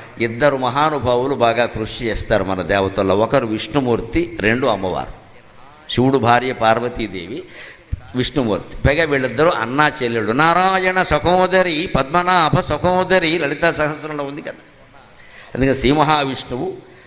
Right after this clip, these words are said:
ఆయన చెల్లెలైనటువంటి పార్వతీదేవి, వీళ్ళిద్దరే రాక్షస సంహారం చేస్తారు. బ్రహ్మదేవుడు, బ్రహ్మదేవుడు ఎప్పుడూ చేయడు అసలు. శివుడు చేసిన వాళ్ళు కూడా చాలా కొద్ది మంది. విష్ణుమూర్తి చేతుల్లో చనిపోయిన రాక్షసులు ఎక్కువ. ఎందుకంటే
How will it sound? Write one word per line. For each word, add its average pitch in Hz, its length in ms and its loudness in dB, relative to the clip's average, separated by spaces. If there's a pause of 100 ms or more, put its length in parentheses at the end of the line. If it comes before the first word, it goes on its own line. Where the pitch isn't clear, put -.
(160)
ఆయన 123 220 2
చెల్లెలైనటువంటి 156 1040 0
పార్వతీదేవి, 131 800 0
వీళ్ళిద్దరే 143 540 2
రాక్షస - 440 -6
సంహారం 147 640 -2
చేస్తారు. 117 360 0 (320)
బ్రహ్మదేవుడు, 160 720 0
బ్రహ్మదేవుడు 147 580 2
ఎప్పుడూ 151 260 0
చేయడు 139 280 2
అసలు. 127 300 -2 (220)
శివుడు 180 220 0
చేసిన 170 340 0
వాళ్ళు 165 200 2
కూడా 170 280 2
చాలా 156 160 2
కొద్ది 143 340 -2
మంది. 101 220 -4
విష్ణుమూర్తి 156 560 0
చేతుల్లో 151 420 0
చనిపోయిన 139 500 0
రాక్షసులు 131 540 0
ఎక్కువ. 120 240 -2
ఎందుకంటే 165 320 -4